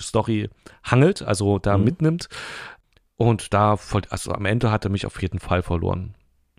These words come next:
Speaker 1: Dann, äh, dieser ewige Ab-, äh, Kampf und dann ziehen die nochmal durch den Tempel und sowas, äh, und s-, ja, da gucke ich ein bisschen die Kulissen an und freue mich.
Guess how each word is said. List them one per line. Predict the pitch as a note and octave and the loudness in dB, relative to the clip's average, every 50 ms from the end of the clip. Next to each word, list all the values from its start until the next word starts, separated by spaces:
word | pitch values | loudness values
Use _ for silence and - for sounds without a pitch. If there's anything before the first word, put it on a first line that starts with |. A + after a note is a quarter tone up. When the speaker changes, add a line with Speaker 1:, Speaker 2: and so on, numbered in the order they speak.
| - - | -4 0
Speaker 1:
Dann, | - F2+ F2 E2+ F2 F2 | 0 0 0 0 -4 -6
äh, | - - | -6 -6
dieser | F2 - G2 - G2+ F#2+ - - | -4 -4 -2 0 0 -2 -2 0
ewige | - A2 G2 G2 G2+ - - G2 F#2 - - | 0 0 2 2 2 2 2 0 0 0 -4
Ab-, | - - - - - | -4 -4 -4 -4 -2
äh, | G2+ F#2 - | -2 -2 -2
Kampf | - - G#2 G#2 G2+ F#2+ - | -2 0 0 0 0 -2 -4
und | - - G2+ F#2 F2+ | -6 -4 -4 -4 -4
dann | F2 F#2 F#2 | -4 -6 -6
ziehen | - - A2 G2+ | -6 -6 -4 -2
die | G2+ G2 | -2 -2
nochmal | F#2 F#2 - - F#2 F2+ | -2 -2 -2 -2 -2 -2
durch | E2+ F#2+ F#2+ - | -2 -2 -4 -2
den | - G2 F#2 | -2 -2 -2
Tempel | - - - G#2 F#2 G2+ F#2+ | 0 2 2 2 4 2 2
und | F#2 G2 F#2+ F#2 | 2 2 0 2
sowas, | F#2+ F#2 F2 F#2+ F#2 F#2 - - - | 2 2 2 2 0 0 -2 -4 -4
äh, | - F2+ F#2 | -2 -2 -2
und | F#2 - - F#2+ - | -2 -4 -6 -10 -10
s-, | - - - - _ _ _ _ - - - - - - - - | -10 -10 -12 -12 _ _ _ _ -20 -18 -18 -18 -16 -8 -2 0
ja, | - G1+ - - - _ _ _ _ _ _ _ _ _ _ _ _ | 0 0 -2 -4 -12 _ _ _ _ _ _ _ _ _ _ _ _
da | - E2 D#2+ F2+ F2 - - _ _ - | 0 0 0 0 -2 -4 -8 _ _ -6
gucke | - - G#2+ G#2+ | -2 0 2 2
ich | - A2 | 2 2
ein | G#2+ | 2
bisschen | G2+ - - A2 | 2 2 0 0
die | G2+ | 0
Kulissen | - - - G#2 F#2+ G2 - - G2 | 0 0 0 0 0 0 0 -2 -4
an | D2+ F2 F2 | -2 -2 -2
und | F2+ F2 - | -2 -4 -4
freue | - - - F2+ | -6 -6 -6 -4
mich. | E2+ - - - | -6 -8 -12 -16